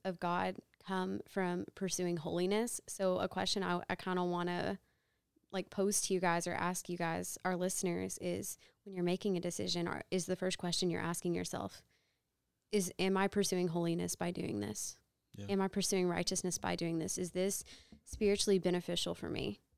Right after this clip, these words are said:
Speaker 2: Yeah.
Speaker 1: And I know that sounds like, for some of you guys, "Well, that's too extra, and I'm not," you know. But it's when you start renewing your mind that way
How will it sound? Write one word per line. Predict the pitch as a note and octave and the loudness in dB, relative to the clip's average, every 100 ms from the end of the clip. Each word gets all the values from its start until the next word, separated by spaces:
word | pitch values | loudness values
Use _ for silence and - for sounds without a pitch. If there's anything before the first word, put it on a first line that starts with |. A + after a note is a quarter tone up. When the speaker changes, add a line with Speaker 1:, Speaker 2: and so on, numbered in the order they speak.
| - - | -20 -20
Speaker 2:
Yeah. | - - | -20 -2
Speaker 1:
And | F#3+ | 2
I | F#3+ | 4
know | G3 | 4
that | F#3 - | 2 0
sounds | F#3 F#3 - | 0 0 0
like, | - F3 - - _ - | -2 -2 -6 -16 _ -4
for | F#3+ | -2
some | F#3+ F#3 | 2 2
of | F3+ | 2
you | F3+ | 2
guys, | F#3 F3 - | 2 0 -2
"Well, | F3 | -6
that's | A#3+ - | -6 -8
too | D4+ C#4 | -6 -2
extra, | G3 - E3 D#3+ | -4 -2 0 2
and | E3 | 2
I'm | G#3+ | 0
not," | A#3 A#3 G#3+ | 0 -2 -4
you | - G3 | -2 -2
know. | F3 E3+ F#3 _ _ _ _ _ _ _ _ _ _ _ - | 0 -2 -4 _ _ _ _ _ _ _ _ _ _ _ -4
But | F#3+ F3+ F3 - _ _ _ _ _ _ - | 0 2 2 -2 _ _ _ _ _ _ -6
it's | G#3 F#3 | -2 2
when | G#3+ | 4
you | G#3+ G#3 F#3+ - - _ _ _ | 6 6 4 2 -8 _ _ _
start | - G3 G#3 - | -4 2 2 4
renewing | F#3+ F#3 F#3 | 4 6 6
your | F3+ E3+ | 4 2
mind | D#3+ E3+ E3+ D#3+ | 2 2 0 2
that | E3 F3+ - | 2 2 0
way | E3+ D#3+ G2+ G3+ | 0 0 0 -4